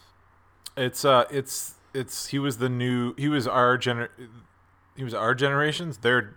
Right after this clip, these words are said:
that generation's Gene Kelly, really. Gene Kelly, I think, ha-, had a similar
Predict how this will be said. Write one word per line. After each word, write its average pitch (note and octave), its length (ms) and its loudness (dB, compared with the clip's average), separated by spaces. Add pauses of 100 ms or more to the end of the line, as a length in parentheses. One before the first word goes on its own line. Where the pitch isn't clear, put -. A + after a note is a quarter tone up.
that B2+ 220 4
generation's G2 640 -2
Gene A#2 280 -8
Kelly, D3 340 -4 (100)
really. F2+ 300 -10
Gene G#2+ 300 -10
Kelly, B2+ 280 0
I F#2+ 80 -2
think, G#2 260 -10
ha-, G2+ 200 -4
had G#2 160 -8
a F#2+ 60 -8
similar G#2 600 -4